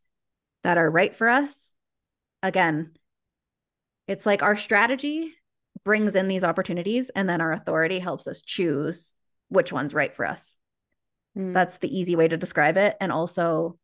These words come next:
Speaker 1: shows you how practical this is, because how many decisions do we make every day? Probably hundreds or more. <laughs> So it's really practical, those three pieces working together.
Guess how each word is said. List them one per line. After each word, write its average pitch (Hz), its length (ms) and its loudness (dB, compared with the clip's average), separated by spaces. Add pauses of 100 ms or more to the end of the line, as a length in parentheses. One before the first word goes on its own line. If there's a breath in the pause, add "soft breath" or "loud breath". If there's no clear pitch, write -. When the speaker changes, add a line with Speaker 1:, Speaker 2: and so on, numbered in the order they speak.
(120)
Speaker 1:
shows 220 320 2
you 214 60 -2
how 190 100 -4
practical 175 560 -6
this 226 180 -6
is, 240 400 -4 (800)
because 196 440 -2
how 214 180 0
many 233 220 2
decisions 202 580 -4
do 208 80 -2
we 202 140 0
make 202 180 -4
every 208 180 -4
day? 214 400 -4 (1400)
Probably 190 400 -2
hundreds 180 420 -2
or 160 140 -2
more. 139 320 -4 (180)
<laughs> - 120 2 (800 loud breath)
So 190 120 -8
it's 180 100 -10
really 190 200 6
practical, 165 480 -2
those 170 380 2
three 165 180 -2
pieces 160 440 -8
working 160 360 -4
together. - 500 -14